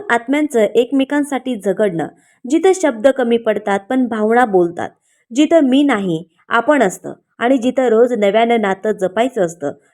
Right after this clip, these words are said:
तेच खरं आयुष्य असतं. पत्नी ही घराचं हृदय असते आणि नवरा हा त्या घराचा श्वास. दोघांनी मिळून जर प्रेम, आदर आणि समजुतीनं छान जाळं विणलं, तर छोटं घरही स्वर्गासारखं होतं. म्हणूनच जर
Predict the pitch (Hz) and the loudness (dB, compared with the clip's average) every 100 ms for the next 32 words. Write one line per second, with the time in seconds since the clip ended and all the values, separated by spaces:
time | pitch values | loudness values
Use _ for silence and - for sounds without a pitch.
0 | _ 320 339 - 277 262 277 202 208 226 | _ -4 -4 -2 0 0 0 0 0 0
1 | 202 165 - 156 - _ _ - 302 302 | -2 -4 -8 -14 -14 _ _ -6 -6 0
2 | 359 349 320 233 247 254 285 254 214 214 | 2 2 2 4 2 2 0 2 2 4
3 | 277 196 185 156 - _ _ 208 254 220 | 4 2 0 -6 -8 _ _ -2 0 2
4 | 202 220 226 208 208 214 196 185 185 185 | 4 4 2 0 -2 -2 -2 0 -2 0
5 | 214 214 175 123 - _ _ - 214 254 | -6 -6 -8 -8 -10 _ _ 2 6 6
6 | 311 370 339 302 311 269 247 240 220 247 | 6 6 4 2 2 2 0 0 2 2
7 | 226 196 196 202 185 208 226 233 202 202 | -2 -4 2 2 2 -2 -4 -2 -4 -2
8 | 247 240 196 196 - 226 240 254 214 185 | -4 -4 -2 -4 -4 -4 -2 0 0 4
9 | 220 202 202 202 170 - _ _ 311 330 | 2 2 -2 0 0 -4 _ _ -6 0
10 | 277 269 302 240 226 226 269 247 202 190 | 0 2 0 4 4 4 2 2 0 0
11 | 240 254 240 240 180 160 143 - _ _ | -2 -4 -2 -2 -2 -4 -8 -10 _ _
12 | _ 208 226 254 226 - _ _ 247 320 | _ 0 2 4 2 2 _ _ 0 2